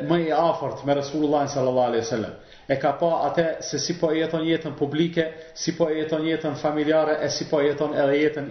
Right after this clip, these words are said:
intime. Dhe të gjitha ato njohuri, të gjitha ato, ato gjana, do thonë, dhe dituri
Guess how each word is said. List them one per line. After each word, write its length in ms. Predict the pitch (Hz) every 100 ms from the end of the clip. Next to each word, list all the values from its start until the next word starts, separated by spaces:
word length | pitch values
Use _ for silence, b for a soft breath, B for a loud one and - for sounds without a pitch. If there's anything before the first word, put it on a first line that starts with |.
| 151
intime. 460 | 139 165 160 107 B B
Dhe 120 | - 127
të 160 | 135
gjitha 300 | 117 180 180 156 -
ato 300 | 143 143 156
njohuri, 560 | 156 151 151 170 170 -
të 140 | 139
gjitha 240 | 135 170 160
ato, 220 | 143 165 156 B B B
ato 260 | 139 139 151
gjana, 380 | 151 160 165 156
do 160 | 139 151
thonë, 300 | 151 151 - B B
dhe 160 | 131 139
dituri 380 | 139 143 151 170